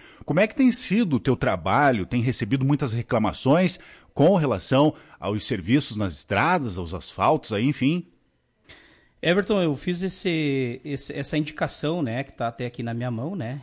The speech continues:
Speaker 2: indicação zero cento e trinta e nove, dois mil e vinte e três, que ela diz, né, "No sentido que o executivo municipal, setor competente, estude e analise a possibilidade", né, então, de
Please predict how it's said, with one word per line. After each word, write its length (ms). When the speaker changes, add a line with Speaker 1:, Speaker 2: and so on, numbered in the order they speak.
Speaker 2:
indicação 640
zero 380
cento 460
e 20
trinta 340
e 60
nove, 320
dois 180
mil 120
e 20
vinte 140
e 80
três, 420
que 80
ela 100
diz, 200
né, 120
"No 120
sentido 360
que 60
o 20
executivo 520
municipal, 520
setor 340
competente, 640
estude 480
e 40
analise 380
a 60
possibilidade", 800
né, 240
então, 280
de 340